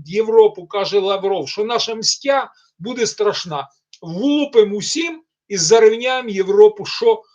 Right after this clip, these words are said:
проутюжимо танками до Ла-Маншу". Як колись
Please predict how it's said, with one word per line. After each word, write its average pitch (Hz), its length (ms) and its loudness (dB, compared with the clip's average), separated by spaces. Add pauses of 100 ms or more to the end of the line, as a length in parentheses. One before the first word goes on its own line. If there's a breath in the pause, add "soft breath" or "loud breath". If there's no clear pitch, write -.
(140)
проутюжимо 240 760 -2
танками 208 580 -6
до 208 460 2 (260)
Ла-Маншу". 190 760 -2
Як 254 260 -2
колись 233 380 -2